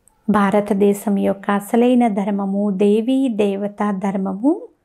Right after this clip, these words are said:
సత్యుగం ఆదిలో దేవీ దేవతల రాజ్యం ఉండేది.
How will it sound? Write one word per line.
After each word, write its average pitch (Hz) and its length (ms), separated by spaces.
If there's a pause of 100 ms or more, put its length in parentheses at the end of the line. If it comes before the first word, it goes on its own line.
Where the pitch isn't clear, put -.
(540)
సత్యుగం 277 840 (140)
ఆదిలో 214 680 (140)
దేవీ 214 540
దేవతల 208 640
రాజ్యం 208 520
ఉండేది. 190 720